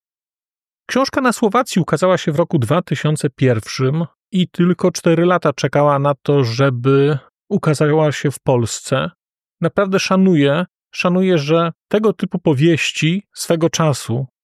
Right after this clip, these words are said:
bo to niby wczoraj, ale to było prawie dwadzieścia lat temu, że tego typu powieści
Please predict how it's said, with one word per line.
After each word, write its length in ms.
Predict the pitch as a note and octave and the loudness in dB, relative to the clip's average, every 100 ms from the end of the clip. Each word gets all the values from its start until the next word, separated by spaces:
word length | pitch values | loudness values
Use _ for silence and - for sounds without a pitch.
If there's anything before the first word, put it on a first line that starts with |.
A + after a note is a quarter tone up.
| _ _ _ | _ _ _
bo 120 | A#2 | -4
to 200 | - B2+ | 0 2
niby 320 | B2+ C3 A#2 B2 | 2 2 0 -2
wczoraj, 440 | - E3 D3 A#2 | 0 0 2 2
ale 160 | B2 A#2+ | 0 0
to 160 | C3 | -4
było 460 | A#2 B2+ B2+ C#3 C#3 | -2 0 0 0 -4
prawie 260 | - B2+ A#2+ | -4 -2 0
dwadzieścia 440 | A#2 A#2+ B2+ - | 0 -2 -2 -2
lat 160 | D#3+ - | -4 -2
temu, 240 | E3+ C#3 C3 _ _ _ _ _ _ _ _ _ _ _ _ _ | -2 0 -4 _ _ _ _ _ _ _ _ _ _ _ _ _
że 200 | F#3 E3 | -4 -2
tego 220 | - G#3+ G#3+ | 0 0 -2
typu 180 | G#3 | -4
powieści 600 | - F3+ G3+ - - G3 | -6 0 0 0 -2 -2